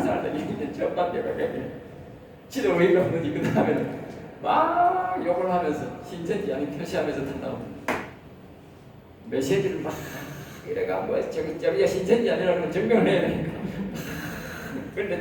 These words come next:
내가 속으로 "야, 이년아, 많이 적어놔 봐라. 이 신천지 맞다, 맞다." 하네. 내 속으로 이제 "이 신천지 맞다, 맞다." 하고 있잖아. 예? 참고로 그들이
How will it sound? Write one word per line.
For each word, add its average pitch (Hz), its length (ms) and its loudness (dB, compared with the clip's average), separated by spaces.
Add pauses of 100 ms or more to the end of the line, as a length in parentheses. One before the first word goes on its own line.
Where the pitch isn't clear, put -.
(180)
내가 196 160 2
속으로 214 360 2 (300)
"야, 151 80 6
이년아, - 380 0
많이 - 180 4
적어놔 214 340 6
봐라. - 480 2
이 - 40 -4
신천지 - 480 -2
맞다, - 360 4
맞다." - 300 4
하네. 220 320 2 (500)
내 214 160 10
속으로 262 280 6
이제 - 460 -2
"이 - 120 -4
신천지 - 500 -2
맞다, - 300 6
맞다." 208 260 4 (100)
하고 - 160 2
있잖아. - 480 0 (840)
예? - 60 -12 (2000)
참고로 165 300 -4
그들이 127 320 -6